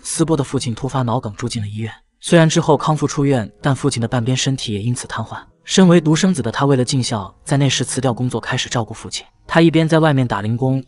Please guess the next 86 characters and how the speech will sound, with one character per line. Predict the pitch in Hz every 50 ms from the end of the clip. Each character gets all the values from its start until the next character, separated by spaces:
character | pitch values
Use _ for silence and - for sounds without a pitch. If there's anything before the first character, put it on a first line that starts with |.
| _
一 | - 147 143
边 | 127 147 143
在 | 139 131
家 | 117 - 135
里 | 127 110
照 | 104 - 131
料 | 123 120
着 | 113 113 107
父 | - 135
亲 | 123 -
的 | 101
生 | 110 - 123
活 | 117 - 123
起 | - - -
居。 | - - - 208 - - _ _ -
一 | 233 220
开 | - 214 220
始 | 214 - -
的 | 131
生 | 131 - 185 175
活 | 175 - 147
虽 | 151 - 190
然 | 160 160 160
辛 | - - 190
苦， | 185 - -
但 | - 147 139
也 | 117 104
温 | 110 123 127
馨。 | 127 - 139 135 139
父 | 139 - - 165 143
亲 | - 120 113
在 | - 117
无 | 107 104 120
聊 | 123 120 135
时 | 143 - - 107 104 104 101 _
还 | _ - - 131
会 | 127 -
像 | 143 - 139 127
小 | - 107
孩 | 92 - - 107
一 | 104
样 | 110 110 107
折 | - - 110
纸 | - -
鹤， | - - - - - - - - -
但 | 190 180
是 | 165 170
在 | 151 170
不 | 160 - 170
久 | - 120
之 | 107 - 147
后， | 135 - 131 120 104 95 - _
年 | - 127 127 127
迈 | 143 147
的 | 135 123
父 | - - 131
亲 | 120 - 110
逐 | 107 - 113
渐 | 110 135 127
变 | 123 123
得 | 110 107
痴 | - - -
呆 | 117 120 120
起 | - -
来。 | - - - - _ _ _ -
在 | - 202 180
斯 | 175 - - 190
波 | 170 190 196
外 | 196 170 156
出 | - - 165
打 | - 135 107
零 | 104 120
工 | 131 147 156
时， | 151 - - - 104 104 107 - _
父 | - - - 165
亲 | - 127 110
常 | - - 120 131
常 | - 131 131
不 | - 131
告 | 120 151
而 | 143 123
别 | 120 - 110
离 | 110 113 110
家 | - 120
出 | 120 - -
走， | 117 -